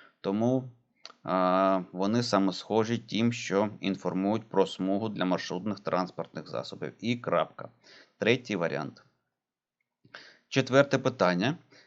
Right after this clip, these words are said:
А, дана вертикальна дорожня розмітка на огородженні дороги попереджає. Бачите, така біла-чорна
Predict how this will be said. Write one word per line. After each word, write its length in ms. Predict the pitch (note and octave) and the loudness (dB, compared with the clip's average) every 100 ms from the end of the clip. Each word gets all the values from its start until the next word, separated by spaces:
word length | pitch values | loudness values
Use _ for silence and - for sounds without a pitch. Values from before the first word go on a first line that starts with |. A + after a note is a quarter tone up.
| _ | _
А, 240 | - G2 G2+ | 2 4 6
дана 400 | G2+ C#3 C3 A2+ | 8 10 8 6
вертикальна 640 | A2 - A2+ A#2 A2+ G#2 | 2 0 2 6 6 4
дорожня 480 | G2 G#2 G#2 G2 F#2+ | 0 0 0 4 4
розмітка 880 | G2 - A#2+ A#2+ - - - C3 C3 | 4 2 -2 -4 -10 -4 2 4 6
на 200 | C3+ C3+ | 4 4
огородженні 1160 | C3 C3 C3+ C#3 C3 A#2 G#2+ A#2+ C3 C3 C3 B2+ - - _ | 4 2 4 4 2 -4 -4 2 6 6 4 0 -14 -20 _
дороги 480 | G#2+ A#2+ C3 C3 A#2+ | 2 6 6 4 4
попереджає. 1600 | A2+ - B2 C#3+ B2 G#2+ G#2+ F#2+ F2+ E2 G2 A2 A#2 F#2+ E2 C#2+ - _ _ _ _ _ - - _ - | 0 2 2 2 4 4 4 2 0 0 4 6 6 2 -2 -6 -10 _ _ _ _ _ -20 -20 _ 4
Бачите, 600 | G#2 A#2+ - - - F#2 | 8 8 6 -8 -6 -2
така 400 | G#2+ F#2+ G2 F#2 | 0 4 4 4
біла-чорна 800 | G2 G#2 F#2 - G#2+ F2+ F#2 | 4 2 2 2 0 2 0